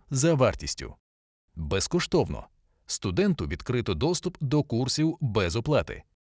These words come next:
Платно. Студент може проходити курс лише після оплати курсу.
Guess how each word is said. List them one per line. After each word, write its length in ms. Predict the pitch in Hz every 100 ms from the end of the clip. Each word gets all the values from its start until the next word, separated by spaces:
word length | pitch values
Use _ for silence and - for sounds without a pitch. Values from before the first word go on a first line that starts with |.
| _ _ _ _
Платно. 480 | 160 190 - - - _ _
Студент 560 | - - 95 117 120 98
може 280 | 113 113
проходити 500 | 90 95 - 98 92
курс 420 | 87 139 165 - -
лише 380 | - 110 - 131
після 380 | - 147 - 165 -
оплати 480 | 156 135 104 87 135
курсу. 420 | 147 - -